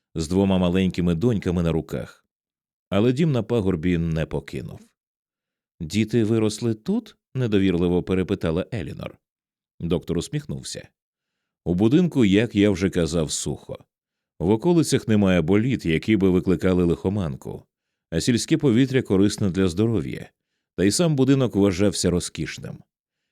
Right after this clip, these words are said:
Я не сумніваюся, що двоє маленьких дітей могли гратися тут, і, можливо, їм було самотньо, але вони не були нещасними".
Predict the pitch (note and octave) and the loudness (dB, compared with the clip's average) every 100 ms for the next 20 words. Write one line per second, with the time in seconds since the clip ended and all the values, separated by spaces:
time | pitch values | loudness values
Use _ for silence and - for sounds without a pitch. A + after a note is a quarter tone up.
0 | _ E2 A#2+ D#3 - D3 D3+ F3 C3+ G2 | _ -2 0 0 2 2 2 4 4 4
1 | G2 - F#2+ F2+ B2 G#2 G2 A2 G#2 F#2+ | 2 0 0 2 2 4 4 2 2 2
2 | F2+ F#2 A#2 A#2+ G2+ F2 G2 E2 F#2+ G2 | 2 2 2 2 2 2 2 2 0 0
3 | F2 - F#2 - F2 C2+ - F#2 D#2+ D2 | -2 -2 -4 -4 -4 -4 -2 0 0 -2
4 | F2+ F2+ D#2 E2 G#2 F2+ F2+ - A#2 C#3 | 0 0 0 0 0 2 2 0 -2 -2
5 | A#2 - B1+ - - _ _ _ C#3 C#3 | -4 -6 -10 -12 -18 _ _ _ -2 0
6 | G2+ F#2+ G#2 A#2 G2+ F#2 F2+ E2+ D#2 D2 | 2 2 0 0 -2 -2 -2 -2 -2 -4
7 | - D2 - - - D#2 | -6 -8 -8 -12 -14 -16